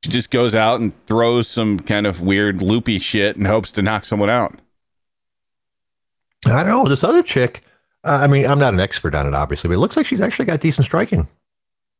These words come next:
Speaker 2: What do you think, Ryan?
Speaker 1: Yeah, she's, I mean, she's not doing bad, but she's not doing great either. Like, if you take away that just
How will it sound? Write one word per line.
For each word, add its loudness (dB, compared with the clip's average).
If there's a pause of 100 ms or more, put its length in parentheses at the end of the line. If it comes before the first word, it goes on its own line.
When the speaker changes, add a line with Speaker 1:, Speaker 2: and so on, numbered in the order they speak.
(720)
Speaker 2:
What 0
do 4
you 2
think, 0
Ryan? 0 (1500)
Speaker 1:
Yeah, -2
she's, -8
I -2
mean, -2
she's -6
not -2
doing -2
bad, -2
but -4
she's -4
not -2
doing -2
great 0
either. 0
Like, 0
if -14
you -2
take -2
away 2
that 0 (800)
just -4